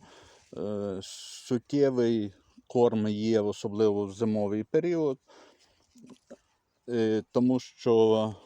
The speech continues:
картопля, крім того, що вона поживна, е, вона ще має вологу, с-, в собі вологу.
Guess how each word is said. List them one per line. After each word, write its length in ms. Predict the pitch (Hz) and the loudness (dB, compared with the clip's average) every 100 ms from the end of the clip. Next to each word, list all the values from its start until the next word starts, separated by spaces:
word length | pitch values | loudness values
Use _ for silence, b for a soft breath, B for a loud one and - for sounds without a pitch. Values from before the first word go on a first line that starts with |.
| - | -4
картопля, 500 | 120 - 120 - 117 | -2 2 0 2 -2
крім 260 | - 117 117 | -2 -2 0
того, 300 | 117 107 101 | 2 2 0
що 220 | - 113 | -2 -2
вона 320 | 110 117 113 | 0 0 0
поживна, 680 | - 151 143 175 170 143 139 b b b b b b - | -2 -2 0 -2 -2 -4 -6 b b b b b b -8
е, 720 | 104 113 107 107 104 101 107 B B 120 | -4 0 0 -2 -4 -6 -10 B B -10
вона 380 | 110 131 151 | -4 -2 -2
ще 220 | 135 - 120 | -2 0 2
має 400 | 120 120 117 110 | 2 2 0 0
вологу, 520 | 104 117 107 92 98 | 2 4 2 2 -8
с-, 180 | - - | -12 -16
в 240 | 101 98 | -14 -14
собі 360 | - 120 104 110 | -10 -8 -4 -4
вологу. 600 | 113 147 165 147 127 | -2 -2 0 0 -4